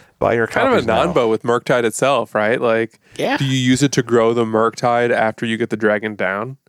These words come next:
Speaker 3: Sure, why not? You
Speaker 1: S-,
Speaker 3: can
Speaker 1: s-,
Speaker 3: have
Speaker 1: why not
Speaker 3: giant ones.
Speaker 1: both?
Speaker 3: Yeah, why not both? W-, value engine late game also.
Speaker 1: Hey, Cr-, Cranial Plating and Arcbound Ravager weren't best friends, but they were in the same great deck.
Speaker 3: Yeah, I mean, I'm not saying, I'm not saying that that's a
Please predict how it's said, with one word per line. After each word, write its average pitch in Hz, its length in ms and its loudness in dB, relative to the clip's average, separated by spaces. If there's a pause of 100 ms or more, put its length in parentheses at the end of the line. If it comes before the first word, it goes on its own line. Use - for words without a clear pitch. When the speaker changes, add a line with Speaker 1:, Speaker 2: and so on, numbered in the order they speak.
(420)
Speaker 3:
Sure, - 580 -2
why 151 180 0
not? 107 340 0
You 127 60 -8
Speaker 1:
S-, 127 40 -6
Speaker 3:
can 127 80 -6
Speaker 1:
s-, 127 40 0
Speaker 3:
have 139 120 0
Speaker 1:
why 131 120 4
not 143 80 2
Speaker 3:
giant 147 160 0
ones. 131 320 0
Speaker 1:
both? - 240 -18 (340)
Speaker 3:
Yeah, 117 120 -2
why 107 160 -2
not 143 160 -2
both? 160 400 -2 (180)
W-, - 220 -12
value 131 400 0
engine 139 340 0
late 131 240 -2
game 147 460 -4 (240)
also. 131 580 -2 (360)
Speaker 1:
Hey, 139 180 -2
Cr-, - 180 -4 (100)
Cranial 151 440 2
Plating 139 360 0
and 117 80 -4
Arcbound 117 360 0
Ravager 98 420 0
weren't 98 240 -4
best 95 240 -2
friends, 95 300 -2
but - 140 -8
they 90 100 -4
were 87 60 -4
in 85 80 -6
the 85 60 -8
same 98 440 -4
great 190 280 -2
deck. 80 420 -4 (500)
Speaker 3:
Yeah, 143 280 -8
I - 80 -10
mean, 175 120 0
I'm 196 160 0
not 208 200 -2
saying, 127 440 -4 (340)
I'm 170 140 -4
not 156 160 -4
saying 120 300 -2
that 92 180 -6 (160)
that's 101 260 -4
a 101 80 -8